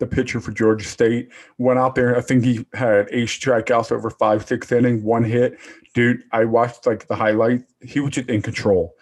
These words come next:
His changeup was working, everything was working, and it was just, it was almost like he was the better team,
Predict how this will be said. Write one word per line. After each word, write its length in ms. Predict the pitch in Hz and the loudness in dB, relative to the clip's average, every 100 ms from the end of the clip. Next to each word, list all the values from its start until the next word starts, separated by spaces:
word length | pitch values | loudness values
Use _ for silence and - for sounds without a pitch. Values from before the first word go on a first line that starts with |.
| _ _ | _ _
His 120 | 117 | -10
changeup 480 | - - 113 123 117 | -6 -2 0 0 -2
was 100 | 113 | -2
working, 400 | 107 113 120 117 | 0 0 0 -2
everything 380 | 110 117 127 117 | 0 0 0 -2
was 120 | 98 | -2
working, 400 | 101 110 110 98 | 0 0 -2 -6
and 100 | 104 | -4
it 40 | |
was 100 | 110 | -6
just, 260 | 110 117 - _ _ - | -6 -6 -8 _ _ -14
it 140 | - | -4
was 200 | 131 127 | -4 0
almost 320 | 143 147 147 | 0 0 0
like 180 | 123 107 - _ _ _ _ _ _ - | 0 -2 -10 _ _ _ _ _ _ -20
he 300 | - 131 147 | -6 -4 0
was 340 | 123 117 - _ _ _ _ - | 2 0 -2 _ _ _ _ -6
the 80 | |
better 340 | 113 120 113 117 | 0 2 2 0
team, 560 | - 113 113 131 131 | 0 2 4 4 0